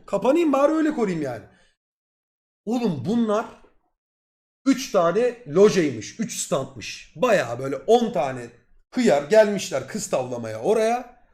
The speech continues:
Ama bu kavga sürerken ben şimdi yüzüme hiç darbe yemiyorum ama vücuduma çok yiyorum. Çünkü mümkün değil abi yani. Oradan biri tekme sallıyor, buradan biri tekme sallıyor. Hadi çıkıyorsun ona vuruyorsun, çıkıyorsun buradaki vuruyor. "Ay amına koyayım." diyorsun falan. Bir de ortada kızlar var.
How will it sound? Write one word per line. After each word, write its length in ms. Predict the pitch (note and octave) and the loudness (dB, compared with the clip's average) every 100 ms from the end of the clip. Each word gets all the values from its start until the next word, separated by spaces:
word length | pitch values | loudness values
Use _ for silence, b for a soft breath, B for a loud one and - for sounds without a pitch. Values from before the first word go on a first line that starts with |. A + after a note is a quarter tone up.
| _ _ _ _ _ _ _ _ _ _ _ _ - | _ _ _ _ _ _ _ _ _ _ _ _ -2
Ama 500 | C4 D4 C3+ - _ | 2 2 0 -8 _
bu 200 | C#3 A#3 | -8 -6
kavga 340 | G#3+ A3+ C4 | 0 0 0
sürerken 800 | - - G3+ D4+ - G#3+ C4 - - - - - _ _ _ _ | -4 -2 0 0 0 -4 -4 -12 -20 -20 -20 -20 _ _ _ _
ben 120 | D#3+ | -4
şimdi 240 | F3+ F#3+ F3 | -2 0 0
yüzüme 260 | F3 G#3+ | 0 0
hiç 140 | A3 A3 | 0 0
darbe 240 | G#3 G#3+ | 2 2
yemiyorum 360 | C4 A#3+ G3 D4 | 0 2 2 2
ama 380 | C4 C3 A2 - A#2 | 0 -4 -8 -16 -12
vücuduma 400 | C3 D#3 F3 D4 | -8 -4 -4 -4
çok 240 | D#4 B3+ A3+ | -4 -6 -4
yiyorum. 220 | E3+ A#2+ | -4 -4
Çünkü 280 | - C3 D3+ - - | -10 -10 -10 -12 -8
mümkün 380 | C#3+ G#3+ D4+ C#4+ | -6 -2 -2 -2
değil 240 | D#3+ F#3 | -2 -2
abi 120 | G#3 C3 | -2 -4
yani. 240 | A2+ A2+ | -10 -8
Oradan 420 | E3+ F3+ F3 F3 | -2 -2 -2 -2
biri 160 | E3 C3 | -4 -6
tekme 260 | C#3 - | -10 -10
sallıyor, 380 | A#2 A#2+ B2 F#3 | -12 -10 -2 -2
buradan 300 | F3 E3 E3 | 0 -2 -2
biri 140 | D3 A#2 | -4 -8
tekme 260 | A#2+ A#2 | -14 -14
sallıyor. 500 | A#2 A2 A2+ F#3 F#3+ B B B | -10 -10 -6 -6 -8 B B B
Hadi 200 | - F#3+ | -4 -2
çıkıyorsun 400 | - - A#3 - | -2 -2 -2 0
ona 220 | G#3+ A#3 A3+ | 2 4 2
vuruyorsun, 320 | G#3+ G3 B3 | 0 -2 -6
çıkıyorsun 360 | - A#3+ A#3+ | -8 -8 -4
buradaki 360 | B3 B3 F#3 F3+ | -4 -2 -2 -4
vuruyor. 240 | D#3 A#3 | -2 0
"Ay 100 | A3 | 0
amına 300 | G#3 A3 A3+ | 0 0 0
koyayım." 200 | G3+ E3+ | 0 -2
diyorsun 280 | D#3 C#3 C#3 | -2 -6 -6
falan. 340 | D3+ A3 C#4 A3+ | -4 -4 -4 -4
Bir 60 | |
de 80 | A#3+ | -2
ortada 420 | G#3 G3+ A3+ C4 | 2 2 0 -8
kızlar 320 | A3+ F#3+ G#3+ | -8 0 0
var. 180 | E3 G#2+ | 0 -6